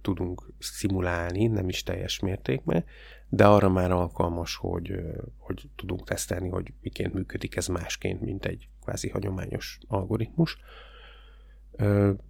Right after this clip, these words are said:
itt felhívom a figyelmeteket rá, hogy nem egy, nem kettő olyan, olyan sci-fi irodalom van, ami, ami azzal foglalkozik, hogy, ö, hogy jut el az emberiség a-, az A I-hoz, amivel kap-, már az igazi A I-hoz, amivel kapcsolatban ugye hát én minimum szkeptikus vagyok, hogy egyáltalán lehet-e,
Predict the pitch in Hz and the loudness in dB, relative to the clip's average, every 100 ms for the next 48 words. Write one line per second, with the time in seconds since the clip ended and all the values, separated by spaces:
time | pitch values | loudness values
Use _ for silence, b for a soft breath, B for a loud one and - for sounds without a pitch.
0 | - - - 123 101 92 92 - 95 - | -18 -16 4 6 6 2 0 0 2 0
1 | - - - - - - 95 95 - 98 | 0 -2 -2 -4 -2 -4 0 -2 0 2
2 | 95 92 85 - - - - 98 90 - | 2 2 -4 -10 -14 -20 -2 -2 0 -6
3 | - - 92 95 90 87 - - - 101 | -8 -8 -4 -2 -2 -4 -6 -8 -4 -4
4 | 95 - - - - - 107 104 98 95 | -2 -4 -6 -6 -6 -4 -2 0 0 0
5 | 98 95 95 95 95 - B B B B | 0 0 -2 -2 -6 -10 B B B B
6 | B B - - - - - - 113 110 | B B -20 -20 -20 -20 -20 2 6 8
7 | 110 - 101 98 98 87 87 95 - 92 | 8 6 4 4 2 0 -2 -4 -6 -6
8 | 87 90 90 - - - - - 98 92 | -4 -2 -4 -8 -20 -20 -18 0 0 2
9 | 92 92 90 87 90 87 - - 87 92 | 0 0 0 -2 -2 -4 -4 -4 -4 -6
10 | 90 90 90 87 92 101 139 147 - - | -4 -2 -2 0 0 2 2 2 0 -2
11 | 90 90 95 92 92 - 95 87 92 90 | 0 -2 -2 -2 -4 0 0 0 -2 -4
12 | - - - 98 101 101 117 113 98 98 | -6 -10 -8 -4 -4 0 0 0 -4 -4
13 | 90 - - - 92 92 95 92 95 - | -2 -4 -2 -6 -4 -4 -4 -4 -4 -4
14 | 90 101 98 98 98 - - - - - | 0 0 0 -2 -4 -6 -8 -6 -6 -6
15 | - 113 131 135 - 95 90 95 - - | -4 2 2 2 -6 -6 -6 -6 -6 -6
16 | 101 113 - - | -2 -2 2 0